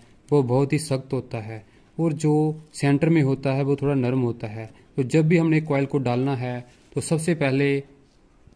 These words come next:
इसको हमने जो पहले वाला connection वाला उसको डालना है।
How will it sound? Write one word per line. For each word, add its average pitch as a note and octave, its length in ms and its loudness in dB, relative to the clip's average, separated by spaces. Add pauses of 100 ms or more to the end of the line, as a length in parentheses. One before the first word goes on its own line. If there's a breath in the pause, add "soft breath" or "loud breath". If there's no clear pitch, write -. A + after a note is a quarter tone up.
(1800)
इसको C#3+ 300 -2
हमने C3 440 0 (380)
जो C3 160 0 (140)
पहले C#3 280 2
वाला C3 320 0
connection C3 380 -4
वाला C3 240 -2
उसको C3+ 280 -4
डालना B2 320 -4
है। B2 260 -8